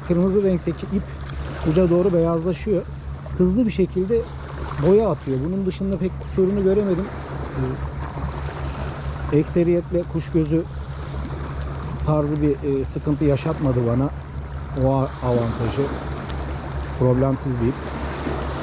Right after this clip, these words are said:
Denemenizi tavsiye edeceğim iplerin arasında. Son olarak av içinde şu an kullanmakta olduğum kandırıcı. Öyle göstereyim size sudan çıkınca. Majorcraft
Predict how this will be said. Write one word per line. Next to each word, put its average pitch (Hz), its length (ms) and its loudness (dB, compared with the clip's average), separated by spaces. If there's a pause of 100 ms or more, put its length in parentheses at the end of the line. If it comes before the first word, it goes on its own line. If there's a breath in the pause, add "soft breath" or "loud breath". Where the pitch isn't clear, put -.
(240)
Denemenizi 131 540 6 (140)
tavsiye 123 400 4
edeceğim 131 360 4 (160)
iplerin 131 300 2
arasında. 113 460 0 (2500)
Son 156 140 6
olarak 170 300 4 (260)
av 151 120 4
içinde 156 400 2 (920)
şu 139 80 6
an 139 100 4
kullanmakta 139 640 2
olduğum 139 380 0
kandırıcı. 135 520 2 (1500)
Öyle 117 120 2
göstereyim 113 560 0
size 110 200 -2
sudan 110 520 -2
çıkınca. 113 440 0 (1500)
Majorcraft 139 580 2